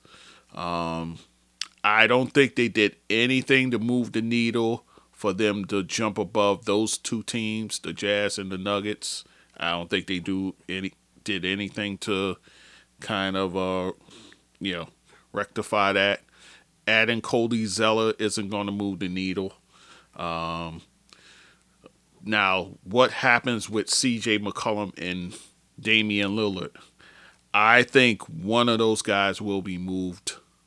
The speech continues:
eventually. Um, who it is, that I'm not sure of. So it remains to be seen.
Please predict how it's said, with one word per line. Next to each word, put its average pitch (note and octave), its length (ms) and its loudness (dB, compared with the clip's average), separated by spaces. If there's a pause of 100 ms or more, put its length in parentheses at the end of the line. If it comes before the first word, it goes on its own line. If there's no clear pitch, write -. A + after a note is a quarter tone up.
(340)
eventually. F#2 800 -6 (760)
Um, F2 560 -10 (640)
who A#2 200 2
it G#2+ 120 2
is, A#2+ 420 4 (240)
that G#2 240 6
I'm E2+ 120 -4
not D2+ 180 -4
sure D2 340 -6
of. A1 260 -14 (640)
So D2+ 520 -6 (180)
it C#2 140 -10
remains E2+ 420 -6
to G2 60 -8
be F2 160 -10
seen. F2 420 -8